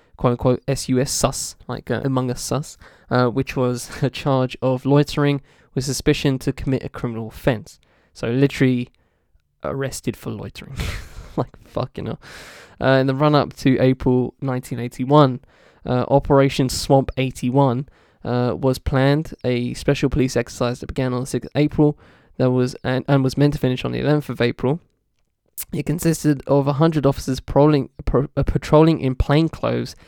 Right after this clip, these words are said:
in certain areas between two P M and eleven P M daily. Around one thousand were stopped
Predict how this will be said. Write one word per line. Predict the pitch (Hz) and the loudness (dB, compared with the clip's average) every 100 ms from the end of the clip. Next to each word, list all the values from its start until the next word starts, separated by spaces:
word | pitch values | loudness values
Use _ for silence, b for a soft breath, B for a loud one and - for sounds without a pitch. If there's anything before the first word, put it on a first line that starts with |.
| b b b | b b b
in | 127 | -4
certain | 123 151 147 | 2 2 4
areas | 139 139 135 135 | 4 4 2 0
between | 123 - 131 131 127 | -4 0 0 0 -2
two | - 143 | 2 2
P | 135 127 | 4 2
M | 127 | 2
and | 123 | 0
eleven | 135 143 | 2 0
P | 156 127 | 0 -2
M | 120 | 2
daily. | 139 143 120 123 - b b b 123 | 4 4 2 -2 -8 b b b -2
Around | 127 123 | 0 2
one | 143 147 | 2 4
thousand | 143 139 135 127 | 4 2 0 -4
were | |
stopped | 127 - 127 - - | -4 -2 -2 -2 -10